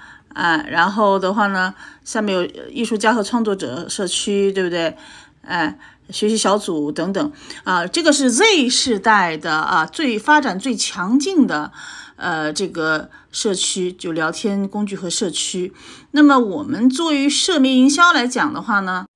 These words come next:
呃，我们作为社媒私域营销来讲的话呢，我们要重视这样的新兴的社区啊。啊，首先一点，它呢，呃，月活是一点四个亿，然后是 Z 世代的最新，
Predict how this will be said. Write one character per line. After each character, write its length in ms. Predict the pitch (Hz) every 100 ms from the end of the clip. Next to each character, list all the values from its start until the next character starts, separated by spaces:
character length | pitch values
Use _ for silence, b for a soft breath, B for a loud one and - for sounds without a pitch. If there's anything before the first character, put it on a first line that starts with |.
| _ _ _ _ _ _ _
呃， 160 | 269 269
我 100 | 254
们 260 | 269 349
作 140 | 381 359
为 160 | 349
社 220 | 359 427
媒 160 | 320 302
私 420 | 302 - 381 381
域 280 | 339 285 247
营 260 | 226 220 285
销 240 | 339 320
来 120 | 262
讲 300 | 262 240 160
的 60 | 175
话 160 | 240
呢， 200 | 220 202
我 140 | 185 170
们 140 | 175
要 160 | 202 202
重 240 | 294 254
视 160 | - 190
这 100 | 226
样 140 | 196
的 80 | 180
新 180 | - 262
兴 160 | 262
的 100 | 226
社 240 | - 220 175
区 360 | - - 185
啊。 180 | - 165 B B B
啊， 180 | B 180
首 160 | 185 202
先 160 | 285
一 60 | 277
点， 160 | 233 196
它 220 | 247 240
呢， 240 | 233 214 B B B
呃， 300 | - 175 175 170
月 240 | 302 233
活 280 | 208 185 202
是 140 | -
一 80 | 254
点 160 | 226 302
四 240 | - 277
个 100 | 226
亿， 360 | 254 285 - -
然 140 | 180
后 120 | 220
是 220 | 220 247 208
Z 320 | - 381 220
世 220 | - 202
代 280 | 202 185 156
的 120 | 160
最 240 | - 302
新， 480 | 220 - 370 392 302